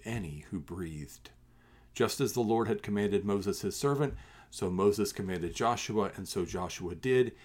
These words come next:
He left nothing undone of all that the Lord had commanded Moses. So Joshua took all that land, the hill country, and all the Negev,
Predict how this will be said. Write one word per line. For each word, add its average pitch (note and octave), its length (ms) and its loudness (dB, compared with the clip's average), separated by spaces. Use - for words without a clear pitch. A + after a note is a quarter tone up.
He G#2+ 200 0
left F#2+ 280 0
nothing A#2+ 460 0
undone G2 500 0
of D#2+ 160 -6
all B2 360 2
that A#2 180 -2
the G#2 80 -2
Lord G2+ 400 6
had F2+ 220 -8
commanded F2 760 -2
Moses. D#2 680 -8
So C#3 300 4
Joshua G#2+ 720 0
took G#2 220 -4
all G2+ 220 6
that G#2 240 0
land, D2+ 380 -8
the G#2 120 -2
hill B2+ 180 6
country, B2 540 2
and F#2 140 -2
all F#2+ 160 6
the A2 140 2
Negev, G2+ 460 2